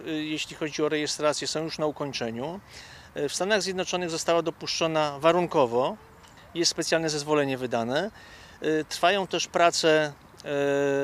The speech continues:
kliniczne, y, badania kliniczne w dwóch krajach, y, w Europie. Z tego, co się orientuję, to co najmniej trzy kraje,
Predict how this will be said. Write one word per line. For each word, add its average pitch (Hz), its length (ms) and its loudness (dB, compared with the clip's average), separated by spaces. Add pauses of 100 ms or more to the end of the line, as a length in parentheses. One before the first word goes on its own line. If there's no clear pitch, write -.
(640)
kliniczne, 165 760 -2
y, 147 120 -6
badania 156 340 2
kliniczne 151 680 -4
w 160 100 -12
dwóch 170 200 -8
krajach, 175 480 -2
y, 180 220 -2
w 170 80 -6
Europie. 123 500 -2 (300)
Z - 80 -8
tego, 214 180 -2
co 220 120 -4
się 190 140 -2
orientuję, 175 520 0
to 185 100 -6
co - 120 -8
najmniej 175 240 -2
trzy - 240 -2
kraje, 156 540 2